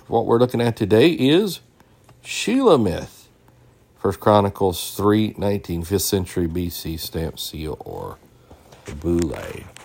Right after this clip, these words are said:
So again, very extensive list. This is part six. I invite you to listen to the others as well as our other podcasts.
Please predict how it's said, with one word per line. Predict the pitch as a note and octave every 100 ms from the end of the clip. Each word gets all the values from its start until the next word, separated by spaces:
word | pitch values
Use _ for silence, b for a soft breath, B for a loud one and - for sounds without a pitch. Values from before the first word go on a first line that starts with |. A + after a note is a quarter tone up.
| B B B B B B B -
So | -
again, | B2 F#3+ E3+ G#2+ F2+
very | F3 A3+
extensive | - - - D3 B3 - G#2+ E2
list. | D#2+ F#2+ B2 E2+ -
This | A2+ G#2+
is |
part | - A#2 A2+ -
six. | - - D#3 G#2 - -
I |
invite | D#2+ G2+ A2+ -
you | F2+
to |
listen | G#2 A2+ F#2+
to |
the | E2+ E2+
others | A2+ D#3+ F2+ F2
as | E2+
well | E2+ A2
as | G2
our | F2+
other | C#2+ -
podcasts. | - - - - - D3 -